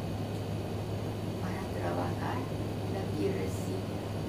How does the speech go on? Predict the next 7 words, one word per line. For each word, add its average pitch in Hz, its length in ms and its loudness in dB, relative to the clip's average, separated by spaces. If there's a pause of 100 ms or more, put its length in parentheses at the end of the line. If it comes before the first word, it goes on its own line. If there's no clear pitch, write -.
(1400)
¿Y 254 60 6 (160)
cuál 349 200 6
es 349 360 6
esa 349 440 8
tierra? 269 540 6 (1500)
Son - 180 4 (140)
los 202 140 2